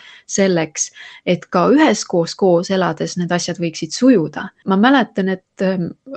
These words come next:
kui me nii-öelda lahtiste kaartidega oma elu arutasime, siis kui me just olime kokku saanud tol suvel, siis minu jaoks oli see tegelikult üllatavalt oluline, et ma teadsin, et,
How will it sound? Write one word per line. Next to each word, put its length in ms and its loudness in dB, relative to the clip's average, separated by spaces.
kui 140 4
me 300 2
nii-öelda 460 2
lahtiste 500 0
kaartidega 800 2
oma 260 -4
elu 340 6
arutasime, 840 0
siis 220 -12
kui 140 -14
me 240 -8
just 220 -10
olime 240 -6
kokku 280 2
saanud 400 -4
tol 180 -4
suvel, 460 -2
siis 320 -2
minu 280 4
jaoks 320 -2
oli 160 -2
see 160 -4
tegelikult 580 0
üllatavalt 680 0
oluline, 520 2
et 60 -20
ma 100 -6
teadsin, 540 -2
et, 60 -18